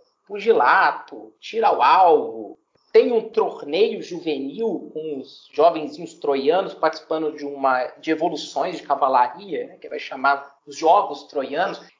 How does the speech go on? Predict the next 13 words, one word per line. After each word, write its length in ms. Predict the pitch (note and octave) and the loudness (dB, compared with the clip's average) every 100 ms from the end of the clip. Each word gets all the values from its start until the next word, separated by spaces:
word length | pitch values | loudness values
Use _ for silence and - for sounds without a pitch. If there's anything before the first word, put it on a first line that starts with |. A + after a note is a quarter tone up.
| - | -8
Virgílio, 520 | G4+ - - D4 B3+ | -6 -6 -4 4 6
ele 120 | A#3 | 4
tenta, 840 | - - G3+ C#4 C4+ - C3 - - | 2 -2 2 2 2 0 0 0 -4
através 840 | C3+ - B2 A#2 C#3+ F3 E3+ - | -8 0 0 2 2 2 0 -4
aí 160 | B2 B2 | -8 -8
dessa 340 | - - C3 | -14 -14 -14
narrativa, 880 | C3 A#2+ A2+ - - F3 D#3+ C3 B2 - _ _ _ | -16 -16 -16 -16 -10 -8 -4 -6 -6 -12 _ _ _
é, 180 | C#3+ C#3 | -10 -8
explicar 680 | E3 - C4+ C#4 B3+ C4+ C#4+ - - - - | -8 -6 -6 -2 0 0 -2 -8 -20 -10 4
várias 600 | G#3+ A3+ C4 C4+ C4+ - | 6 6 6 2 0 -2
práticas, 840 | - A3+ A3 G#3+ - - - - - | 2 4 4 0 -10 -12 -8 -8 -8
competições, 1400 | G#3 F#3+ - A3 A3 - - G3 A3 G#3 E3 C#3+ C#3+ - | -14 -10 -2 -2 -4 -16 -10 -2 0 2 0 -6 -12 -14
rituais, 1000 | G#3+ G#3+ - A3 E3 G3+ G#3 D#3 C#3+ | -16 -14 -4 2 4 4 4 2 -4